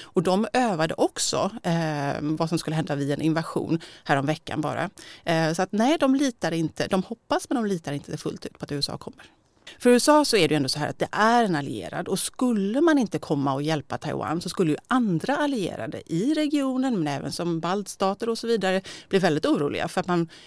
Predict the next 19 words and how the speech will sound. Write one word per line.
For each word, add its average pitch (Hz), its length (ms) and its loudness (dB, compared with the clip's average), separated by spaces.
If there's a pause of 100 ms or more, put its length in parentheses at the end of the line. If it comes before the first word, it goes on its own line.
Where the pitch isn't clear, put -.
(100)
så 165 60 0
U 170 60 4
S 175 100 0
As 269 160 0
allierade 196 380 0
förlitar 160 520 -2
sig - 160 -8
på 131 100 -8
att - 80 -8
U - 60 -6
S - 160 -8
A - 80 -6
ska - 120 -8
komma 139 320 -6
och 151 140 -8
hjälpa - 360 -4
om 131 100 -6
någonting - 600 -10
händer. 240 460 0